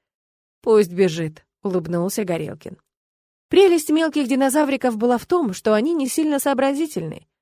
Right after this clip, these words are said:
Убежать, когда на их глазах поймали или убили сородича, они догадаются. Но на следующий день опять спокойно придут кормиться на то же место.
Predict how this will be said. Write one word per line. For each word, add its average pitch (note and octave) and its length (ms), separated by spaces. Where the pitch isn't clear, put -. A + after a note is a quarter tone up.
Убежать, D4 520
когда A3 300
на A#3 180
их A#3 140
глазах A3+ 420
поймали A3+ 420
или G3+ 360
убили A3+ 320
сородича, A3+ 560
они A3 140
догадаются. D3+ 720
Но E4+ 120
на C4 140
следующий A3 440
день D#4+ 240
опять A3+ 260
спокойно F#3+ 480
придут E3+ 320
кормиться A#3 520
на E4 120
то G3+ 180
же F#3 120
место. D#3 400